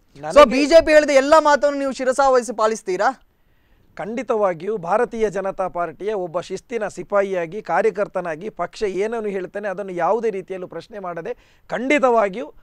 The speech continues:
Speaker 2: ನಾಯಕರ ನಾಯಕತ್ವಕ್ಕೆ ನಾನು
Speaker 1: ಅಲ್ಲ,
Speaker 2: ಅನುಗುಣವಾಗಿ
Speaker 1: ಮುಂದೊಂದು
Speaker 2: ನಾನು
Speaker 1: ಕಾಲ ಬರ್ಬೋದು,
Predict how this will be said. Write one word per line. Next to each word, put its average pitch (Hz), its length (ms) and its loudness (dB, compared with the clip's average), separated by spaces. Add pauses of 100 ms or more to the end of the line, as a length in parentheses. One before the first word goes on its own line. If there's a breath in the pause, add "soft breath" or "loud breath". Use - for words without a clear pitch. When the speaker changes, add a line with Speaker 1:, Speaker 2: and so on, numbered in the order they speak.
(120)
Speaker 2:
ನಾಯಕರ 202 400 -4
ನಾಯಕತ್ವಕ್ಕೆ 180 720 -8
ನಾನು 165 280 -12
Speaker 1:
ಅಲ್ಲ, 151 40 -10
Speaker 2:
ಅನುಗುಣವಾಗಿ 269 300 2
Speaker 1:
ಮುಂದೊಂದು 349 280 2
Speaker 2:
ನಾನು 349 100 -2
Speaker 1:
ಕಾಲ 320 180 6 (100)
ಬರ್ಬೋದು, 302 520 6